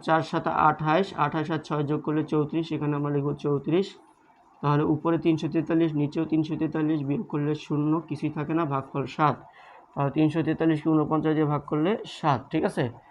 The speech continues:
তাহলে ডান পক্ষেও সাত পেলাম, বাম পক্ষেও সাত পেলাম, দুটোই সমান। তাহলে এদের যে,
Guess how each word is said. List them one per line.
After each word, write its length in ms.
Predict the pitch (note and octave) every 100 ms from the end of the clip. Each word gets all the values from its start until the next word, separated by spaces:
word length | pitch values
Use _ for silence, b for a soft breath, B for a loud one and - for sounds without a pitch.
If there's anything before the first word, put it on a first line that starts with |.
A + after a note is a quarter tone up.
| B B -
তাহলে 320 | D3 D#3 D#3+ -
ডান 180 | D3+ D3+ D#3+
পক্ষেও 340 | D#3 - E3
সাত 240 | D3+ D3+ D3
পেলাম, 240 | D#3+ D3+ D3
বাম 160 | C#3+ C#3
পক্ষেও 320 | C#3+ C#3+ D#3
সাত 220 | C#3 C#3+ C#3
পেলাম, 240 | - C#3+ C#3 - b b b b -
দুটোই 260 | E3+ C#4+
সমান। 380 | D#3 E3+ E3 E3+
তাহলে 300 | - D3 D3 -
এদের 360 | - G#3 D#3 D#3+ - -
যে, 180 | C#3